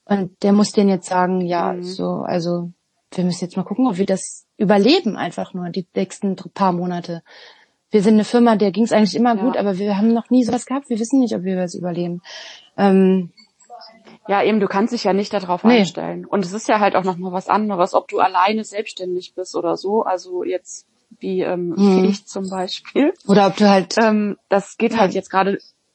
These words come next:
Speaker 2: Das ist für mich, das ist blöd. Ich bin in einer Scheißsituation, aber ich habe keine Mitarbeiter oder
Speaker 1: Ja.
Speaker 2: irgendwas oder eine hohe Ladenmiete oder
Speaker 1: Ja, die ganzen
Speaker 2: irgend-
Speaker 1: Fixkosten.
Speaker 2: Es geht
Speaker 1: Ja.
Speaker 2: schon irgendwie klar. Ja, ich b-, bin für mich alleine verantwortlich und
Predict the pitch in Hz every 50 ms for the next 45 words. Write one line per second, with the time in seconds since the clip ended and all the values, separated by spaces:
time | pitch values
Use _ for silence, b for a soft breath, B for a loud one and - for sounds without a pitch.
0 | _ _ _ _ 208 180 156 208 202 - - 226 190 180 180 208 196 - - -
1 | - _ - 190 175 - 226 220 - _ - 202 202 226 220 190 - - - -
2 | 185 - - 220 226 226 208 196 190 - - - 185 190 190 208 - - 202 190
3 | - 175 175 165 - - - - 208 208 190 180 185 190 B B B B B B
4 | B - 185 190 - 220 220 - - 214 196 190 190 190 202 - - 202 180 -
5 | 185 190 185 - - 196 190 196 - 196 190 190 185 - - 208 202 202 185 -
6 | - 196 196 196 - - - 190 185 185 185 185 185 b b b b b - 208
7 | 202 - - 170 165 202 208 202 196 196 190 196 196 196 220 233 220 202 190 180
8 | 190 190 190 - - 190 190 185 190 185 - - 185 190 - 190 180 180 180 185
9 | 202 196 208 202 196 202 226 214 202 - 240 226 - - - 202 180 175 - -
10 | - 185 175 175 180 - _ _ - - - - - - 226 214 214 214 214 196
11 | - 165 190 185 - 196 - - 196 180 196 185 180 175 b b b b b b
12 | b b b b _ _ _ _ _ _ 190 190 190 185 - - 170 - - -
13 | - 190 214 269 339 - 233 202 214 233 - 190 175 175 190 196 185 - - -
14 | 185 185 180 - - 156 165 - - - 190 185 - - 359 359